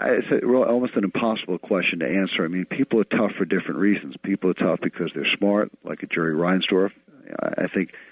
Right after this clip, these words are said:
I think in basketball, one of the toughest guys w-, was a,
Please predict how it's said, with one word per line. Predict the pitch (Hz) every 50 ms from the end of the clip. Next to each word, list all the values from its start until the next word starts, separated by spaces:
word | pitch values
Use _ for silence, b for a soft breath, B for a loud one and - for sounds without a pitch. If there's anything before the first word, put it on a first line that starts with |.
| B B -
I | 107
think | - 143 135 117
in | 113 98
basketball, | - 107 110 117 120 - - 101 92
one | 95 101
of | 98 90
the | 92 90
toughest | - 120 117 110 - - 107 -
guys | - 104 98 95 95 92 90 87 - - - _ -
w-, | - 87 - - -
was | 82 90 82 85
a, | 85